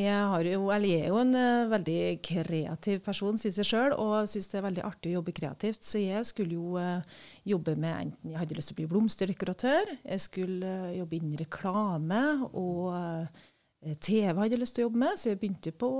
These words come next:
eh, eh, medier og kommunikasjon på videregående. Så gikk jeg et år på foto på folkehøyskole, og jobbet med det, og så studerte jeg reklame- og merkevarekommunikasjon, og tok en bachelor. Og da hadde jeg ingen, eh,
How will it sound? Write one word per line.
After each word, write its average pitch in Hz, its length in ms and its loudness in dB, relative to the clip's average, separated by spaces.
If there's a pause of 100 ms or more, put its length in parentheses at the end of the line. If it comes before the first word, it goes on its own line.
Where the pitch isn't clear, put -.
eh, 262 1200 -4
eh, 240 200 2
medier 170 320 4
og 180 80 -2
kommunikasjon 202 560 0
på 226 140 0
videregående. 170 400 2 (840)
Så - 180 -2
gikk 170 120 -4
jeg 175 140 0
et 175 160 -16
år 175 220 0
på 175 140 -4
foto 170 540 -4 (260)
på 233 100 -4
folkehøyskole, 180 880 -2 (400)
og 190 320 -4
jobbet 160 260 -6
med 156 200 -6
det, 285 180 2 (260)
og 269 140 -4
så 269 400 -2
studerte 269 480 -4
jeg 220 200 -2
reklame- 240 420 -4
og 185 80 -4
merkevarekommunikasjon, 156 1300 -4 (520)
og - 80 -8
tok 180 220 -2
en 175 80 0
bachelor. - 420 -6 (840)
Og 196 80 -4
da 185 140 2
hadde 262 240 2
jeg 214 300 4
ingen, 214 360 4
eh, 302 320 2